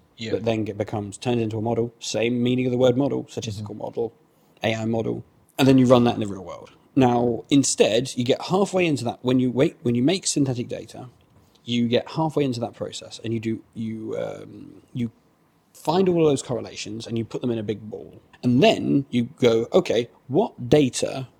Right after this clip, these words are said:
Speaker 2: would also have created this model?" And you run it backwards. And you
Speaker 1: Okay.
Speaker 2: create another data set that's
Speaker 1: From
Speaker 2: not
Speaker 1: the
Speaker 2: the data set
Speaker 1: Right.
Speaker 2: of actual people's data.
Speaker 1: Okay, so it's almost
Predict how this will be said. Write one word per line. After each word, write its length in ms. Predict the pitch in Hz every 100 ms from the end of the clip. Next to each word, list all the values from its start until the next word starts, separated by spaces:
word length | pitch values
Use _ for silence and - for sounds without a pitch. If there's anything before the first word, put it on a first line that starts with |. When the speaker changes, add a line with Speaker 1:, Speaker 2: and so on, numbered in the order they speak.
| -
Speaker 2:
would 180 | 135 135 -
also 680 | 160 170 151 151 151 143 131 _ _ -
have 500 | 135 120 110 107 - _ -
created 800 | - 117 110 107 107 - 104 - -
this 340 | 104 101 -
model?" 260 | 131 113 107
And 80 | 110
you 60 | 131
run 160 | 151
it 160 | 147 -
backwards. 640 | 139 - - - - - _ _ - - _
And 120 | 123 131
you 60 |
Speaker 1:
Okay. 80 | -
Speaker 2:
create 220 | 143 139
another 460 | 135 131 139 190 214
data 320 | 170 143 120
set 400 | - 95 113 - _ - - _ _ _ _ _ -
that's 180 | 127 -
Speaker 1:
From 100 | 120 -
Speaker 2:
not 180 | 214 214 165
Speaker 1:
the 60 |
Speaker 2:
the 120 | 117 110
data 180 | - 113
set 340 | - 110 - _ -
Speaker 1:
Right. 220 | 113 110
Speaker 2:
of 260 | 113 117 107 -
actual 340 | - - 131
people's 380 | - 110 113 110
data. 340 | - - - - _ _ _ _ _ _ _
Speaker 1:
Okay, 300 | 113 - 101 98
so 160 | 117
it's 120 | 117
almost 480 | - 131 120 117 -